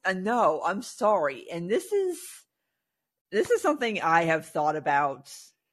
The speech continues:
in relation to myself and in relation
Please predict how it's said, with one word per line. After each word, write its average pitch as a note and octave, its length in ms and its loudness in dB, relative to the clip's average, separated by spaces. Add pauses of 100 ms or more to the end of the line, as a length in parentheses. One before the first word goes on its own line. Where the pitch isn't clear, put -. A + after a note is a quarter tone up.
(400)
in F3+ 180 -6
relation D#3+ 520 0
to D#3 320 -4
myself E3 760 2
and D3+ 160 -6
in D#3 100 -4
relation D3+ 500 -4